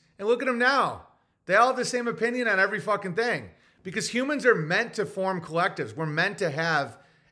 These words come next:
a, a, uh, a group mentality. It's in our spirit. And so sometimes the more you're against it, the more they can rope you in. It's really interesting.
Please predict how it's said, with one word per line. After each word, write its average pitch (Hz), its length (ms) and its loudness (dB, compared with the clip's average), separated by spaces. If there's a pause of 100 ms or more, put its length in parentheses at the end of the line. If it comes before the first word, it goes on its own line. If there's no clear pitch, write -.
a, 151 540 -2
a, 143 280 -2
uh, 117 460 -2 (580)
a 160 120 0
group 165 560 -6
mentality. 151 800 -4 (1200)
It's 165 180 -4
in 220 120 2
our 185 280 4
spirit. 180 680 -4
And 160 160 -4
so 190 360 2
sometimes 220 560 -4
the 208 100 -2
more 175 460 0
you're 190 220 2
against 160 540 -4
it, 110 360 -10 (380)
the 160 80 0
more 185 280 2
they 202 120 4
can 165 200 -4
rope 165 280 2
you 135 180 -6
in. 147 320 -4
It's 113 180 -14
really 180 400 4
interesting. 135 540 -8